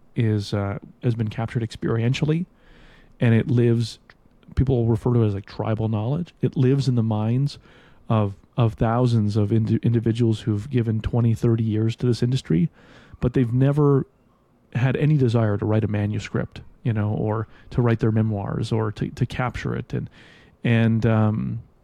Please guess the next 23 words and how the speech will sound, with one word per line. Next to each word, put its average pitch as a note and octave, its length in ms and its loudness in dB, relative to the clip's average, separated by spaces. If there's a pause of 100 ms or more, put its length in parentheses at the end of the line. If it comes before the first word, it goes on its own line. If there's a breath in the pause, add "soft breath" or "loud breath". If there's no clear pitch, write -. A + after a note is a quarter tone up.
(140)
and B2 120 2
that's, D3 360 0
that's D3 240 0
the A#2+ 80 -2
biggest G#2+ 260 -2
challenge. C#3+ 300 0
The - 80 -6
biggest C#3 240 0
challenge B2+ 400 0
is G#2+ 100 -4
that G#2+ 240 -2 (340 loud breath)
most B2 400 2
of A#2+ 120 0
how, A#2+ 640 -2 (500 soft breath)
um, G#2+ 560 -2
legacy A#2+ 420 0
industries A#2+ 500 -2 (100)
like A2+ 180 -6
this - 180 -6
one, F3+ 320 0
um, G#2+ 440 0 (100)
operate A#2 580 0 (520 soft breath)
resides A#2+ 640 2